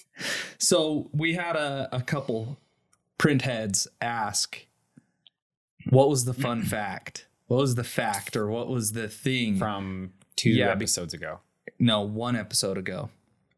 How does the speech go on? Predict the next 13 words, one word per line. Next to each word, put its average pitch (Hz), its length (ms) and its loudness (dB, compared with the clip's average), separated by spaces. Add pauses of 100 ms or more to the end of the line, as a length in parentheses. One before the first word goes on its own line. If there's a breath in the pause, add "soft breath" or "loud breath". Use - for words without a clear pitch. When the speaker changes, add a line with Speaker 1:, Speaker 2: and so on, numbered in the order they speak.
(280)
Speaker 2:
Okay. - 280 -6 (600)
Speaker 1:
Um, 110 520 2 (720 soft breath)
it's 123 280 4
how 135 280 -2
we 123 160 -2
started 143 440 0
the 127 80 0
last 113 360 -4
episode 113 640 0 (140)
Speaker 2:
<sighs> - 140 -20
Yeah. 87 200 -2
Speaker 1:
and 117 360 0 (140)
ultimately 117 880 -2